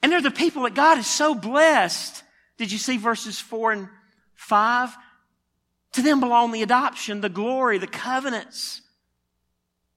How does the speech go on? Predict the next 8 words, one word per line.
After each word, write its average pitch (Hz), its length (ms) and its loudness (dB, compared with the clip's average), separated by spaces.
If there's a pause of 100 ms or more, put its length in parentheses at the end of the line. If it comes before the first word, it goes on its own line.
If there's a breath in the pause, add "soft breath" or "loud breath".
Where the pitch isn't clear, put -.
(1800)
God 208 180 -2
called 226 260 -2
them 233 120 -4
as 208 100 -4
a 233 60 -2
nation, 233 400 -2
his 202 140 -10
people. 226 680 -4